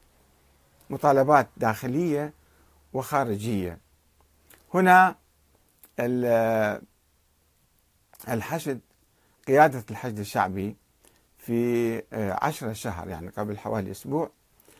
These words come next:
آه، أعلنت مديرية إعلام الحشد الشعبي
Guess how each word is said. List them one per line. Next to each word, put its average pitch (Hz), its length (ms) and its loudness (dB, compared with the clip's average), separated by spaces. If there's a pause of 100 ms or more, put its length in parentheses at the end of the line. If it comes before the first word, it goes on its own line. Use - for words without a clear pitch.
(360)
آه، 120 280 0
أعلنت 160 560 2
مديرية 135 640 -2 (120)
إعلام 123 420 -4
الحشد 117 360 -10
الشعبي 101 480 -6